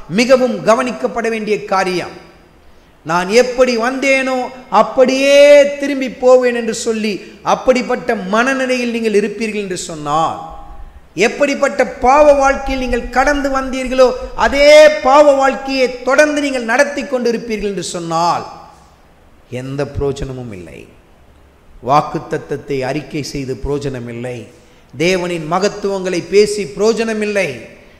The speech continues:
"கர்த்தரே தேவன்" என்று சொல்லி அறிக்கை செய்தும் பிரயோஜனமில்லை. ஏன்? மாற்றமில்லை,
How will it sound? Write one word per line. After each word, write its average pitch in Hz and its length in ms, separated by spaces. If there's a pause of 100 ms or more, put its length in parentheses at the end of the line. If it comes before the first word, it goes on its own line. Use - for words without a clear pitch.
(160)
"கர்த்தரே 240 480 (300)
தேவன்" 269 360
என்று 247 140
சொல்லி 247 380
அறிக்கை 247 460
செய்தும் 220 360 (400)
பிரயோஜனமில்லை. 170 800 (400)
ஏன்? 131 260 (1200)
மாற்றமில்லை, 104 840